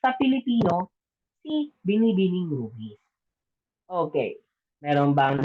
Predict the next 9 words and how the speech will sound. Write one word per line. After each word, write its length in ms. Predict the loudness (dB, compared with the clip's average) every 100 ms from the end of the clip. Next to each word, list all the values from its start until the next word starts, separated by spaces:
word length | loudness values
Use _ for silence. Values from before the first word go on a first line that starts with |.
| -2 -4 -10 _ _ _ _
hindi 120 | 0 2
nakakaintindi 1200 | 2 0 0 2 0 -4 _ _ -8 -4 -4 -4 -6
dito 180 | -6 -6
sa 80 | -2
part 160 | -2
na 160 | -2 2
to? 120 | 4 4 -2 _ _ _ _ _ _ _ _ _ -20 -12
Okay, 240 | -8 0
so, 400 | 6 6 6 2